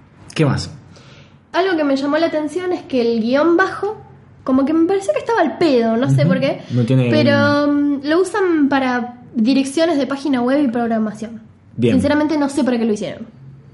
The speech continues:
Speaker 1: Mm, porque está.
Speaker 2: Porque está.
Speaker 1: Bien.
Speaker 2: Bueno, y después tenés los signos contedro-,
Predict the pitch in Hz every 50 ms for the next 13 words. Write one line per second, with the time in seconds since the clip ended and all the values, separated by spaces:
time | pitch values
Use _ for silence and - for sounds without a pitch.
0 | - - - 120 120 120 117 113 110 101 92 - 107 - - - - - 117 92
1 | - - - - - - - 285 269 285 - - - 247 - - - - - -
2 | 104 98 90 82 80 - - - - - - - - - - - - - - -
3 | - - - 302 302 294 277 262 269 269 294 277 277 277 262 262 262 262 269 254
4 | 262 - 285 269 269 262 254 247 - - 247 247 247 240 254 247 262 269 294 311
5 | 311